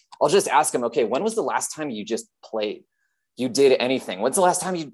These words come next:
like, played Frisbee with your friend or, or your parent or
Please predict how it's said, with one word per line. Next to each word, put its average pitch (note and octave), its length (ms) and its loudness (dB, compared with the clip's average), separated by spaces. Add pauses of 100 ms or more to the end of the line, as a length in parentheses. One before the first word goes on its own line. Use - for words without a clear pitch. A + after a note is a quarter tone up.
(120)
like, B2+ 320 -2
played C#3 300 0
Frisbee A2+ 640 -2
with G#2 240 -6
your G#2+ 80 0
friend A#2+ 420 0
or, G2+ 360 0
or G#2+ 100 -4
your G2+ 240 -4 (120)
parent A#2 440 -2
or G#2 280 2